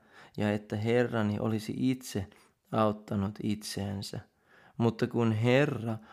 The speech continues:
on tekevä hyvää hy-, minun herralleni, niin muista palvelijatartasi. Niin David sanoi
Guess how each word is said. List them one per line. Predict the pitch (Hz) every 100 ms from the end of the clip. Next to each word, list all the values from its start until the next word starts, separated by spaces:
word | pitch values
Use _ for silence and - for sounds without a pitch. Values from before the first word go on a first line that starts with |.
| -
on | 110 110
tekevä | - 123 123 113 104 101
hyvää | 123 135 120 110 101 107 117 _ _ _ _ _ _ _ _ _ _ _ _ _ _ -
hy-, | 127 139 131 -
minun | 123 135 143 117
herralleni, | 104 113 113 117 117 113 110 104 104 - _ _ _
niin | 113 117
muista | 113 127 135 131 - - 127 - _ _ -
palvelijatartasi. | 117 113 107 107 104 104 107 - - - - - 113 - _ _ _ _ _ _ _ _ _ _ _ _ _ _ _ _ _ _ _ _
Niin | 110 104 101
David | 107 117 110 -
sanoi | - - 98 117 113